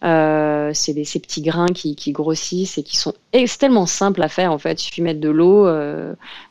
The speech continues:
euh, du sucre, un, un citron ou ce qu'on veut, et puis, et puis un fruit sec qui, quand il remonte en fait à la, euh,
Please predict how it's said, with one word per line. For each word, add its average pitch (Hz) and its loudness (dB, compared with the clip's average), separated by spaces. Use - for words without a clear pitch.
euh, 123 -6
du 160 -2
sucre, - -2
un, 160 -2
un 170 -6
citron 170 -4
ou 170 -2
ce 160 -10
qu'on 160 -6
veut, 170 0
et 147 0
puis, - -4
et - -6
puis - -8
un 151 -6
fruit - -6
sec 180 -4
qui, - -8
quand 170 0
il - 4
remonte 165 2
en 147 -6
fait 156 -6
à 151 0
la, 139 -4
euh, - -6